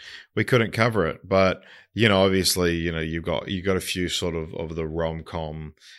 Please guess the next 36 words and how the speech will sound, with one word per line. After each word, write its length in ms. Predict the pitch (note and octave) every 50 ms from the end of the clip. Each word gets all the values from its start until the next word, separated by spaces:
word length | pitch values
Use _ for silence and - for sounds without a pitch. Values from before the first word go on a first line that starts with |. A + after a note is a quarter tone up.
| - _ _ _
uh, 580 | - E2+ D#2+ D#2+ D#2 D2+ D2+ D2+ D2+ D2 D#2+ E2+ -
you 160 | - - E2+
know, 220 | D#2+ E2 E2 D#2 - -
the 120 | - C2+
Hallmark 560 | - - - F#2+ F2+ F2 E2+ E2 E2 - -
sort 180 | - - F2+ D#2+
of 60 | D#2 -
style 360 | - - F2 D#2+ D#2+ D#2+ D#2
ones, 240 | D#2 D#2 D#2 D#2 -
which 200 | C#2 - - -
Netflix 360 | E2 - - - D2+ A#1 -
has 160 | D#2+ D2+ -
kind 160 | - E2+ E2
of 80 | D#2+ D#2+
made 220 | D#2+ D#2+ D#2 D2+
their 100 | D#2+ D2+
brand 420 | D#2 E2 - D#2+ D#2 D#2+ D#2+ D#2 -
for 100 | - F2
Christmas. 580 | - - E2 D#2 - - E2+ D#2+ D#2 - - - - - - - - -
And 160 | - F2+ F#2 F#2
then 100 | F2+ E2
you've 140 | D#2+ D#2+
got, 160 | D#2+ F2+ - -
like, 140 | D#2+ D#2+
a 60 | E2 D#2
foreign 420 | - - B2 B2+ B2+ B2+ B2 A#2
film, 240 | G#2+ - A2+ A2 G#2
which 140 | G2 - G2+
we've 100 | F2+ F#2
had 140 | F#2 E2
some 140 | - - D#2+
fun 200 | D2+ - E2 E2
with 140 | D#2+ D#2+ -
in 80 | E2+ D#2+
the 60 | D#2+
past. 340 | - F#2 F2+ F#2 F2+ - -